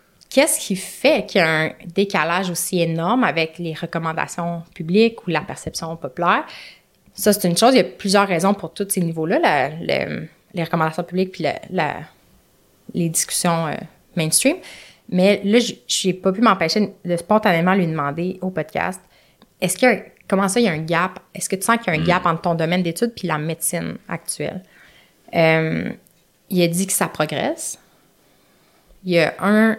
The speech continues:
Speaker 1: euh, un expert spécifique qui a mis sur la table l'idée de la médecine évolu-, évolutive,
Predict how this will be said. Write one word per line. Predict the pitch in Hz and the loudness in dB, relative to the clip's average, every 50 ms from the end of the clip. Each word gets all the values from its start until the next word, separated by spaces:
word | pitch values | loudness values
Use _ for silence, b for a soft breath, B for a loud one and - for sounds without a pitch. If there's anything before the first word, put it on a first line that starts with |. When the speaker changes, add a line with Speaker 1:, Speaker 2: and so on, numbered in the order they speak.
| - 196 | -4 -6
Speaker 1:
euh, | 190 175 165 165 160 156 160 160 160 170 170 175 - _ _ - - _ _ _ _ _ b b b b b b b b b _ | -4 -4 -4 -4 -4 -6 -6 -6 -6 -6 -8 -10 -12 _ _ -16 -16 _ _ _ _ _ b b b b b b b b b _
un | - 190 196 | 0 2 2
expert | 185 190 - - - 180 185 196 196 196 | 2 0 -2 -2 0 2 2 0 0 -4
spécifique | - - 185 185 - - 226 - | -8 -6 -6 -4 -2 -4 -4 0
qui | - 180 | 0 0
a | 165 | 2
mis | 170 180 208 220 | 4 4 4 2
sur | 214 - 190 | 2 -2 -4
la | 175 160 151 - | -4 -4 -6 -4
table | - 185 180 180 190 190 190 196 b b b b b b b b b - | -4 -2 0 0 0 -2 -4 -8 b b b b b b b b b -4
l'idée | 185 180 165 180 196 | -4 -2 0 0 0
de | 185 | 2
la | 180 165 156 160 | 2 0 0 0
médecine | 165 170 175 170 - 220 - 202 196 208 214 214 - - _ _ _ _ _ _ _ _ _ _ | 0 0 -2 -2 -4 -2 -2 0 0 0 0 -2 -4 -12 _ _ _ _ _ _ _ _ _ _
évolu-, | 247 202 185 180 185 185 180 180 - - - - _ _ | -6 -4 -2 -2 -2 -2 -2 -2 -4 -8 -10 -12 _ _
évolutive, | 196 180 175 170 175 175 175 - - 185 233 254 | -4 -2 -2 -2 -2 -2 -4 -2 0 0 0 0